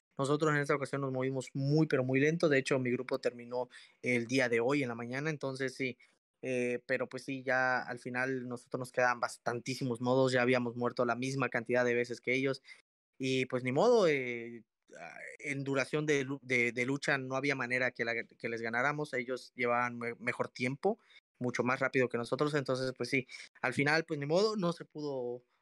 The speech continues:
no se pudo ganar, no pudimos derrotarlos, y pues a ver, eh, ya llevamos dos derrotas en esta temporada, esperemos poder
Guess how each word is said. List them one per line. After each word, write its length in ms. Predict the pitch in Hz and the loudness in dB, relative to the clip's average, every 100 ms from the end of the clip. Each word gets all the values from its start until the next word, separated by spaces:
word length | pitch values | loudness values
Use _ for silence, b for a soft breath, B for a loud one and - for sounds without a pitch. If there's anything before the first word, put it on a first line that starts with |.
| _ | _
no 120 | - 135 | -8 -8
se 100 | - | -4
pudo 200 | 139 127 | 0 2
ganar, 300 | 120 175 202 | 4 2 2
no 160 | 165 | 0
pudimos 320 | - 139 139 131 | 0 -4 -4 -2
derrotarlos, 680 | 127 127 196 226 247 247 - B _ _ _ | -2 -2 0 2 2 2 -6 B _ _ _
y 580 | 147 151 147 139 139 135 | 0 2 2 2 0 -2
pues 220 | - 135 | -4 -2
a 60 | 131 | 2
ver, 300 | 156 247 - | 2 2 -4
eh, 300 | 147 139 131 | -10 -8 -6
ya 100 | 139 | -2
llevamos 440 | 151 156 160 147 127 | -2 -2 -4 -8 -4
dos 240 | 160 175 | -2 0
derrotas 460 | 160 139 160 160 139 | -2 -4 -6 -6 -8
en 100 | 135 | -8
esta 220 | 151 143 | -10 -12
temporada, 640 | 131 123 131 160 196 220 b b b _ | -16 -10 -2 0 2 -2 b b b _
esperemos 960 | 131 - - 156 190 262 269 262 269 - | -10 -8 -8 -6 -2 0 2 4 2 0
poder 600 | - 151 190 240 247 | -6 0 4 4 4